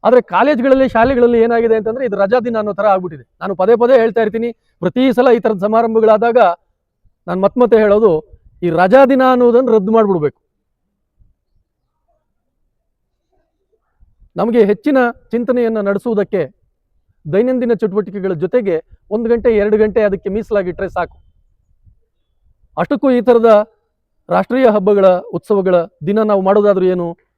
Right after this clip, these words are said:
ಒಂದು ಗಂಟೆ, ಎರಡು ಗಂಟೆ ಈ ಆಚರಣೆಯನ್ನ ಮಾಡೋದು, ಆಮೇಲೆ ಎದ್ದು ನಮ್, ನಮ್ ಪರ್ಸನಲ್ ಕೆಲ್ಸಗಳಿಗೆ ಹೋಗೋದು. ಆದ್ರೆ ಇದಕ್ಕಂತ ಮೀಸಲಾಗಿರುವಂತಹ ಈ ದಿನವನ್ನ ಶಿಸ್ತಿನ ಪಾಠವನ್ನ ಕಲಿತ ಎನ್ ಸಿ ಸಿ ಮಕ್ಕಳು ಮಾತ್ರ ಪಾಲ್ಗೊಂಡು ಆಚರಿಸ್ಬೇಕಾ?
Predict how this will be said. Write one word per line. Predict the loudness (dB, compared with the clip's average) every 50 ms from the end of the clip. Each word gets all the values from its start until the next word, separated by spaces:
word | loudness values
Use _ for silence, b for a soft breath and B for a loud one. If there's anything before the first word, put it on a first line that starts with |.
| _ _ -6
ಒಂದು | -4 -4 -2 -2
ಗಂಟೆ, | -2 0 0 2 2 2
ಎರಡು | 2 2 0
ಗಂಟೆ | 0 -2 -2 0 0 0 0 0
ಈ |
ಆಚರಣೆಯನ್ನ | 0 0 0 0 0 -2 -4 -4 -4 -4 -4 -6
ಮಾಡೋದು, | -4 -2 -2 -2 0 0 0 -2 -2 _ _ _ _ 0
ಆಮೇಲೆ | 0 2 2 2 2
ಎದ್ದು | 0 0 -2
ನಮ್, | -4 -2 -2
ನಮ್ | -4 -2 -2
ಪರ್ಸನಲ್ | -4 -2 -2 -2 -2 -2
ಕೆಲ್ಸಗಳಿಗೆ | -2 -4 -4 -2 -2 -2 0
ಹೋಗೋದು. | -2 -2 -2 -4 -8 -10 _ _ _ _ _ _ _ _ _ _ _ _ _ _ _ _ _ _ _ _ _ _ _ _ _ _ _ _ _ _ _ _ _ _ _ _ _ _ _ _ _ _ _ _ _ _ _ _ _ _ _ _ _ _ _ _ _ _ _ -4
ಆದ್ರೆ | -2 -2 0 0
ಇದಕ್ಕಂತ | 0 0 -2 -2 0 0 2
ಮೀಸಲಾಗಿರುವಂತಹ | 2 2 0 -2 0 0 2 2 2 2 0 0 0 0 0 0 0 -2 -6 _ _ -6
ಈ | -4 -4
ದಿನವನ್ನ | -2 -2 -2 0 0 -2 -2 -4 -6 -10 -12 -18 _ _ _ _ _ _ _ _ _ _ _ _ _ _ _ _ -8
ಶಿಸ್ತಿನ | -8 -8 -6 -4 -2 -2
ಪಾಠವನ್ನ | 0 2 0 0 2 0 -2 -2 -2
ಕಲಿತ | -4 -4 -4 -2 0 0
ಎನ್ | 0 0 0 -4
ಸಿ | -6 -8
ಸಿ | -8 -6
ಮಕ್ಕಳು | -6 -6 -4 -2 -2 -2
ಮಾತ್ರ | -2 -2 -2 -2 -2 -2 _ -6 -2
ಪಾಲ್ಗೊಂಡು | 0 0 0 2 2 2 2 2
ಆಚರಿಸ್ಬೇಕಾ? | 0 0 -2 -6 -6 -8 -8 -6 -8